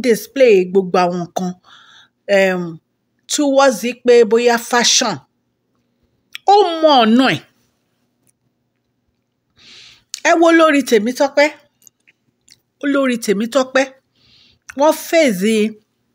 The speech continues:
humanitarian wọn. Wọ́n dẹ̀ ń ṣe speech wọn kiri. Wọ́n ń ṣe, wọ́n ń ṣe, eh, wọ́n, wọ́n ń ṣe, eh, humanitarian wọn everywhere.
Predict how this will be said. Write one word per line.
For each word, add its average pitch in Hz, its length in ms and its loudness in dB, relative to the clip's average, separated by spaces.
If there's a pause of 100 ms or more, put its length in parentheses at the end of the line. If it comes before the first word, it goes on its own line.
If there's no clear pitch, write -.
(340)
humanitarian 247 1120 0
wọn. 190 180 -4 (880)
Wọ́n 330 200 0
dẹ̀ 302 160 2
ń 240 60 -2
ṣe 247 240 -2
speech 262 400 -4
wọn 220 280 -4
kiri. 233 240 -6
Wọ́n 262 220 -6
ń 254 40 -4
ṣe, 262 180 -10
wọ́n 269 240 -4
ń 247 60 -4
ṣe, 247 220 0 (640)
eh, 220 400 2 (180)
wọ́n, 277 300 -2 (2000)
wọ́n 294 180 0
ń 277 60 2
ṣe, 262 220 0 (120)
eh, 233 300 2 (1000)
humanitarian 269 800 0
wọn 240 140 0
everywhere. 226 540 0